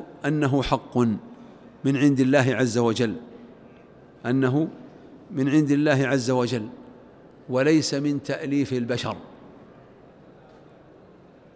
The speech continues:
هذا أولا. وثانيا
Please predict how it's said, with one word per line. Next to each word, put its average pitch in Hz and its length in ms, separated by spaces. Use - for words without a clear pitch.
هذا 127 180
أولا. 120 380
وثانيا 160 720